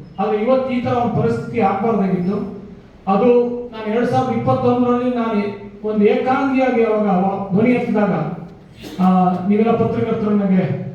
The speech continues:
ಬೆಂಬಲ ನೀಡಿದ್ರಿ, ಬೆನ್ ತಟ್ಟಿದ್ರಿ. ಅವತ್ತೇನಾರ ಸುಧಾರಣೆ ಆಗಿದ್ದಿದ್ರೆ ನಾನು ಅವತ್ತು ಹೇಳಿದೆ ಆ ಮಾತು, ಅವ್ರು ಒಳ್ಳೇದಕ್ಕೆ ಹೇಳ್ತಾ ಇದ್ರು, ಈ ತರ ಅನಾಹುತ ಆಗ್ಬಾರ್ದು, ಯಾರಿಗೆ ಅನ್ಯಾಯ ಆಗ್ಬಾರ್ದು ಅಂತ. ಅವಾಗೇನಾರ ಮಾತು ಕೇಳಿದ್ರೆ ಈ ತರ ಒಂದು ಅನಾಹುತ ಆಗ್ತಾ ಇರ್ಲಿಲ್ಲ.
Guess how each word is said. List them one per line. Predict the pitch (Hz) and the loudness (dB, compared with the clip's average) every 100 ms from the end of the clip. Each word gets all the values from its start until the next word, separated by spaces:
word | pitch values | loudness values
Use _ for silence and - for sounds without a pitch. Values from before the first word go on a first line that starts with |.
| - | -4
ಬೆಂಬಲ | 180 208 214 202 | 0 2 4 4
ನೀಡಿದ್ರಿ, | 202 202 196 | 4 4 4
ಬೆನ್ | 196 185 208 | 4 4 4
ತಟ್ಟಿದ್ರಿ. | 196 190 165 160 - - - - 185 | 2 2 0 -2 -6 -12 -18 -10 -2
ಅವತ್ತೇನಾರ | 220 240 240 262 285 269 240 226 | 0 2 2 2 2 2 0 2
ಸುಧಾರಣೆ | 240 247 240 220 | 2 2 0 -4
ಆಗಿದ್ದಿದ್ರೆ | 226 214 185 180 180 180 - - - - - 190 | -4 -6 -2 -2 -2 -2 -6 -14 -20 -20 -8 -2
ನಾನು | 202 247 247 | 2 2 2
ಅವತ್ತು | 240 254 269 247 | 4 2 2 0
ಹೇಳಿದೆ | 226 214 | 2 2
ಆ | 190 | 2
ಮಾತು, | 185 185 170 160 - - | 2 2 0 -4 -8 -2
ಅವ್ರು | 175 180 | 0 4
ಒಳ್ಳೇದಕ್ಕೆ | 202 233 240 226 | 4 4 2 0
ಹೇಳ್ತಾ | 220 202 196 | -2 0 0
ಇದ್ರು, | 190 180 160 143 - - - - | 2 2 0 -2 -6 -12 -16 -2
ಈ | 185 | 0
ತರ | 208 | 2
ಅನಾಹುತ | 196 208 220 214 | 2 4 4 4
ಆಗ್ಬಾರ್ದು, | 196 196 196 202 180 175 175 175 180 | 2 2 2 2 4 2 2 0 0
ಯಾರಿಗೆ | 208 233 | 0 2
ಅನ್ಯಾಯ | 202 202 214 190 | 2 4 4 4
ಆಗ್ಬಾರ್ದು | 180 175 165 156 | 2 2 0 0
ಅಂತ. | 151 156 151 - - - - - | 0 -2 -6 -10 -14 -20 -20 -2
ಅವಾಗೇನಾರ | 185 214 254 262 | 0 2 2 2
ಮಾತು | 247 226 233 - | 2 2 0 0
ಕೇಳಿದ್ರೆ | 233 226 220 | 0 0 0
ಈ | 208 240 | -2 0
ತರ | 233 | 0
ಒಂದು | 226 190 | 0 2
ಅನಾಹುತ | 196 196 185 | 2 2 2
ಆಗ್ತಾ | 175 202 214 | 0 0 0
ಇರ್ಲಿಲ್ಲ. | 202 185 175 | 2 2 2